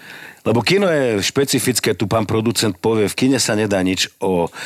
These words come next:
odrbať, alebo odžubať, alebo už ako to povieme, tam je to naozaj, buď to žiješ asi tou postavou a ľudia tomu naplno veria, alebo potom, keď vidia, že to hráš, tak to nie je dobrý film. To f-,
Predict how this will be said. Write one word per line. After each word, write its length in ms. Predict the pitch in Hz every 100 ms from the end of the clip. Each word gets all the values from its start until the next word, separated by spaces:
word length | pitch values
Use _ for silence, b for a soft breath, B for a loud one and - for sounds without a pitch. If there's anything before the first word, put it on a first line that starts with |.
| B B
odrbať, 460 | - 104 98 78 76
alebo 240 | 78 80 82
odžubať, 380 | 95 101 90
alebo 240 | 85 90 90
už 180 | 92 101
ako 140 | 110
to 120 | 95
povieme, 420 | 85 104 101 95 90
tam 240 | 113 110
je 80 | 110
to 80 | 104
naozaj, 320 | 110 101 90
buď 160 | 110 110
to 100 | 113 - - -
žiješ 560 | - 90 101 110 123 -
asi 180 | - 92
tou 220 | 110 98
postavou 480 | 104 - 107 110 110
a 340 | - - -
ľudia 300 | 101 110 107
tomu 240 | - 104
naplno 400 | 104 107 117 113
veria, 320 | 113 117 120 104
alebo 240 | 113 110
potom, 380 | 104 117 120 107 B B B B -
keď 140 | 110
vidia, 260 | 113 123 123
že 160 | 127
to 160 | - 110
hráš, 320 | 110 117 -
tak 160 | 123 107
to 160 | 117
nie 160 | 113 113
je 80 | 104
dobrý 240 | 101 98
film. 480 | 92 - 80 73 73 -
To 160 | 113
f-, 80 | 92